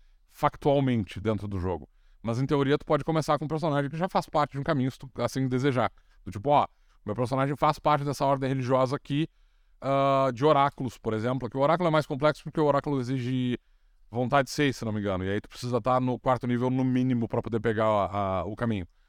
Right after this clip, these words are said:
Mas, ah, tu pode começar com um personagem, eu tô dizendo isso de, por experiência pessoal, tu pode pegar um personagem e dizer, olha, eu faço parte dessa ordem religiosa aqui, e essa ordem religiosa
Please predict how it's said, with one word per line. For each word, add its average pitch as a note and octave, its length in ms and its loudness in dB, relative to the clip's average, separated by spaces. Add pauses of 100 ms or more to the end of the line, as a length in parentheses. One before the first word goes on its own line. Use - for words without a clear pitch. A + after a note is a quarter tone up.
(140)
Mas, B2 440 0
ah, C3+ 200 4 (400)
tu - 80 -18
pode C#3+ 280 2
começar D#3+ 400 2
com F3 140 -4
um D#3 60 -2
personagem, D3 560 0
eu A#2 120 0
tô C3 100 -2
dizendo B2+ 240 -2
isso A#2 180 -8
de, - 100 -14
por A#2+ 180 0
experiência A#2+ 360 -2
pessoal, C#3 460 2 (400)
tu - 80 -20
pode C#3 160 0
pegar C#3+ 200 2
um D#3+ 60 2
personagem E3+ 640 0 (460)
e D3+ 40 -6
dizer, D#3+ 240 0
olha, D#3+ 280 6
eu A#2 60 -2
faço D3+ 260 -2
parte D#3 200 0
dessa D#3 380 2
ordem D#3 380 2
religiosa D3 580 2
aqui, D#3 240 -4
e E3+ 60 2
essa E3 160 0
ordem D3+ 260 4
religiosa D3 580 2